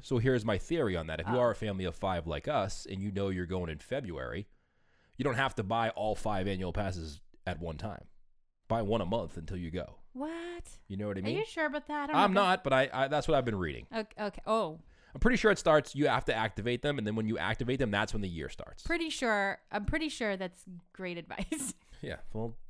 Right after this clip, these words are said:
Speaker 1: listen, I've always told you, if you listen to this podcast, don't necessarily do what I say.
Speaker 2: Okay. But no, it sounds legit. You
Speaker 1: Yeah.
Speaker 2: make it sound, <laughs> you make it sound right.
Speaker 1: I wanna believe it.
Speaker 2: I definitely think it's something we should do.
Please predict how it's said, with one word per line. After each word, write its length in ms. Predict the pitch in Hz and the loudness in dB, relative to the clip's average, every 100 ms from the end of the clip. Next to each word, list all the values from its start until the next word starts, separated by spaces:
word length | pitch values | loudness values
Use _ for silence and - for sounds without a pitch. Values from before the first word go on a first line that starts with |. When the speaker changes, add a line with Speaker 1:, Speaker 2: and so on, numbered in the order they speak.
| - | -6
Speaker 1:
listen, 240 | 127 67 - | -6 -6 -6
I've 200 | 101 123 | -4 4
always 260 | 131 131 123 | 4 6 4
told 280 | 107 92 | 2 2
you, 60 | 80 | -2
if 80 | 71 | -2
you 60 | 92 | -2
listen 180 | - | -2
to 100 | 85 | -6
this 140 | 85 - | -8 -6
podcast, 540 | 90 82 - 98 95 - - - _ _ - - _ _ _ - - - - | -4 -2 -2 -4 -4 -8 -20 -20 _ _ -20 -20 _ _ _ -20 -20 -10 4
don't 180 | 139 113 | 4 6
necessarily 480 | 98 87 87 80 | 2 0 -2 -2
do 160 | 71 73 | -4 -6
what 80 | 67 | -6
I 120 | 55 | -8
say. 260 | - - - - | -10 -16 -12 -8
Speaker 2:
Okay. 240 | 202 - - - - | -8 -10 -18 -20 -2
But 100 | 285 | 0
no, 120 | 269 | 2
it 180 | 277 220 | 2 2
sounds 300 | 254 311 254 | 2 2 0
legit. 360 | 190 170 156 - - _ _ | -6 -6 -6 -8 -12 _ _
You 100 | 233 | 2
Speaker 1:
Yeah. 80 | 240 | 4
Speaker 2:
make 120 | 359 | 4
it 120 | - - | 2 2
sound, 380 | 214 269 392 - - | 4 4 2 0 -6
<laughs> 160 | - 277 | -6 -2
you 80 | |
make 200 | 277 359 | 0 0
it 140 | 240 226 | -2 0
sound 300 | 233 339 359 _ - - | 2 2 -2 _ -20 -8
right. 320 | 170 170 196 | -4 -2 0
Speaker 1:
I 40 | 117 | 6
wanna 140 | 170 | 8
believe 280 | 127 107 160 | 8 4 2
it. 160 | 98 - _ - _ _ _ - - - - | 0 -4 _ -20 _ _ _ -20 -20 -20 -2
Speaker 2:
I 120 | 247 | 4
definitely 340 | 269 285 277 | 6 8 6
think 140 | 247 226 | 2 0
it's 100 | 220 | 0
something 260 | 214 202 | -2 -2
we 100 | 190 180 | -2 -4
should 160 | 185 | -6
do. 380 | 175 175 170 170 | -6 -4 -4 -8